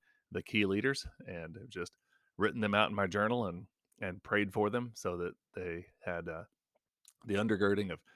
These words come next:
God's power and presence as they led. There's also the possibility of fasting and praying.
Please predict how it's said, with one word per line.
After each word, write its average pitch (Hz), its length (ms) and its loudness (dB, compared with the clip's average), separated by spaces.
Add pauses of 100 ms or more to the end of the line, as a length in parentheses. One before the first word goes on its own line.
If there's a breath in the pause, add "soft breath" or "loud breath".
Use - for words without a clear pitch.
(200 soft breath)
God's 90 220 2
power 95 320 4
and 85 100 -6
presence 87 460 -4 (160)
as 87 140 -2
they 87 140 0
led. 80 300 -4 (880 soft breath)
There's 117 160 6
also 131 260 6
the 104 220 4 (140)
possibility 107 560 4
of 98 100 0
fasting 110 560 -2
and 92 160 -8
praying. 85 340 -4